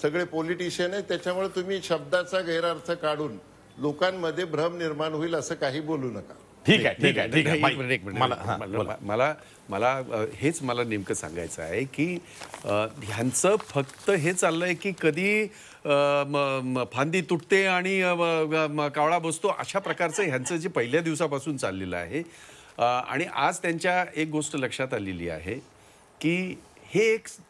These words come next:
Speaker 3: राज्याचा मुख्यमंत्री पंतप्रधानांना भेटणं हा का-, नवीन हे नाही, हा protocol आहे. कारण मोदी पंतप्रधान, अ, ब-, अ, मुख्यमंत्री असताना मनमोहन सिंगांना अनेक वेळा भेटले,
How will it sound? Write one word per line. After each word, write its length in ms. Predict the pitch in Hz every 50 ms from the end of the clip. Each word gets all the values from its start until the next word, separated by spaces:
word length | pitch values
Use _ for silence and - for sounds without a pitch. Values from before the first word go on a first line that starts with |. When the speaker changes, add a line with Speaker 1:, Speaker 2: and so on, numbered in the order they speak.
| _ _ _ _ _ _ _ _ _ - - - -
Speaker 3:
राज्याचा 500 | 104 117 117 107 113 151 175 165 - 196
मुख्यमंत्री 840 | 175 156 139 - - 170 160 160 156 147 - 156 156 175 180 185 - - - -
पंतप्रधानांना 720 | 131 120 113 104 156 143 151 143 135 151 147 156 156 160 160
भेटणं 420 | 139 117 117 113 - - 147 156 147 -
हा 200 | - 117 127 131 - - - - - - - - -
का-, 160 | - 117 - 120
नवीन 280 | 107 110 107 113 110
हे 80 | 104 104
नाही, 120 | 107 110
हा 80 | 107 110
protocol 500 | 113 - 95 87 107 90 98 101 98 95
आहे. 160 | 98 127 156 156 - - - - -
कारण 300 | 127 123 113 120 135 160 175 - - - - -
मोदी 240 | - 104 107 104 131
पंतप्रधान, 640 | 165 151 135 120 123 151 143 131 127 143 139 127 131
अ, 200 | 131 123 113 107
ब-, 120 | 107 101
अ, 480 | 101 92 92 92 90 92 92 90 90 90 87
मुख्यमंत्री 460 | 95 110 - - 160 147 147 151 151
असताना 420 | 135 117 - - 135 131 160 190 208 - - - - - - -
मनमोहन 280 | - 123 131 151 170 165
सिंगांना 360 | 139 - 147 139 156 160 - -
अनेक 260 | - 147 147 175 170 165
वेळा 160 | 143 139 135
भेटले, 420 | 110 101 90 82 104 131 180 -